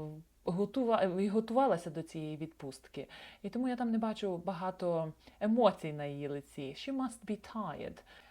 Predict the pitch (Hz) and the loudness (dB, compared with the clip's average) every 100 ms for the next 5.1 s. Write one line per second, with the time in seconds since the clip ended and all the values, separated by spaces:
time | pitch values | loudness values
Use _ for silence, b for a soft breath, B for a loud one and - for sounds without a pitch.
0 | B B B 196 185 - - 339 370 403 | B B B -2 -2 -4 -4 -2 -2 -4
1 | - - 160 - - 160 170 269 339 - | -4 -6 -8 -10 -14 -12 -4 -2 -2 -6
2 | - - 165 190 277 - - 311 - - | -16 -8 -6 -6 -8 -10 -4 -4 -4 -8
3 | - 143 - - _ _ - B B B | -10 -10 -16 -20 _ _ -20 B B B
4 | B 208 262 302 247 190 175 190 180 - | B -2 -2 -4 -4 -4 -4 -4 -8 -14